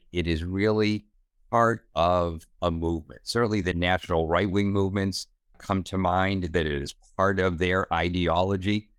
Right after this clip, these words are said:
and that ideology is now in the news that you see.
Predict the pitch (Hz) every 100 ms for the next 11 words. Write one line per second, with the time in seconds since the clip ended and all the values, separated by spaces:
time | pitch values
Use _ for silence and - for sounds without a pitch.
0 | _ 90 85 85 87 85 87 85 87 92
1 | 87 85 76 73 78 85 - 87 92 90
2 | 90 87 92 110 120 - - 78 78 -
3 | 95 104 123